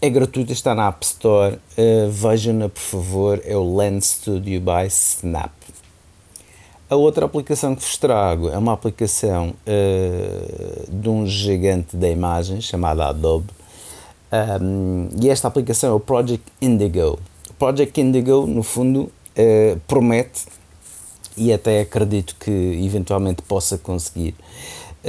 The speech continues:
um, substituir a aplicação nativa de câmara do iPhone. Isto porquê? Porque traz-nos aqui uma aplicação de câmara, aqui com os filtros da Adobe, com os efeitos da Adobe e com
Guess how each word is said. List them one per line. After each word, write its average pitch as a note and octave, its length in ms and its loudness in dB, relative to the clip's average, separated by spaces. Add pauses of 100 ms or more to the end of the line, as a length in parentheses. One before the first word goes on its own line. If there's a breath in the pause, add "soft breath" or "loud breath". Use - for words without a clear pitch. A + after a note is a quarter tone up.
(280)
um, G#2 360 -2
substituir B2+ 600 0
a A#2 40 2
aplicação A2 640 -2
nativa G#2 480 0
de - 80 -8
câmara F#2+ 320 -2
do E2+ 160 0
iPhone. E2 440 -6
Isto - 180 -8
porquê? - 480 -4
Porque B2+ 340 -4
traz-nos F#2+ 720 0
aqui F#2+ 540 -4 (540 loud breath)
uma A2+ 180 2
aplicação A2+ 580 0
de - 80 -8
câmara, F2 560 -2 (160)
aqui A2 240 -4
com A2+ 200 -4
os A2 140 -2
filtros B2+ 400 -4
da A2 160 2
Adobe, G2 360 0
com G2+ 80 -6
os G2+ 100 -2
efeitos G#2+ 440 -2
da G#2 160 0
Adobe F2 400 0
e - 20 -8
com E2+ 280 -6